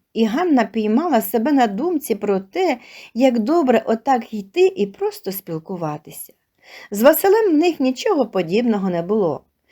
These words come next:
Він працював у райдержадміністрації заступником голови і вважав, що йому, чиновнику, не годиться отак розгулювати містом. Тож за всі ці роки Ганна з ним навіть в парку не гуляла.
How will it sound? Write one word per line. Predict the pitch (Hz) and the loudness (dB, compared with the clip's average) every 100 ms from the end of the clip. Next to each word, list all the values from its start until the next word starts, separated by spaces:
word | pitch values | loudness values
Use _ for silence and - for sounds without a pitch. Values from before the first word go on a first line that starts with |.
| - - | -20 -2
Він | 233 233 | 0 2
працював | 220 202 - 196 214 214 | 2 0 -2 2 4 4
у | 202 | 2
райдержадміністрації | 196 196 190 185 185 190 185 202 302 359 247 208 | 2 2 -2 -2 -2 -2 -4 -2 -2 -2 0 2
заступником | 208 226 - 311 240 233 240 220 | 2 0 -2 -4 -2 0 2 2
голови | 220 226 330 370 | 2 2 0 0
і | 226 | -2
вважав, | 214 233 226 330 294 | -2 -2 0 0 0
що | - - | -4 0
йому, | 202 196 196 240 - | 0 2 0 -2 -6
чиновнику, | - 202 190 208 370 403 233 196 196 185 - - - | -6 -2 0 0 0 -2 -2 0 0 0 -2 -20 -8
не | 285 311 | 2 4
годиться | 285 233 381 392 226 185 | 4 4 0 0 2 2
отак | 196 254 294 | 2 -2 -4
розгулювати | 208 185 180 165 302 262 196 196 180 | -4 -4 -6 -6 -4 -2 -4 -6 -8
містом. | 165 156 - 127 139 - _ _ _ _ - - | -6 -6 -8 -16 -16 -18 _ _ _ _ -20 0
Тож | 220 202 | 2 4
за | 214 | 2
всі | 202 - - 208 | 0 -2 -4 -4
ці | 196 202 | 0 2
роки | 180 180 - 359 | 2 0 -2 -2
Ганна | 214 311 359 247 208 | 0 -2 0 0 2
з | |
ним | 220 359 302 | 0 0 0
навіть | 311 349 - | 0 -2 -6
в | - | -10
парку | 226 190 175 180 | -2 -2 -2 -8
не | 165 | -8
гуляла. | 170 202 185 151 120 - | -4 -2 -2 -2 -4 -8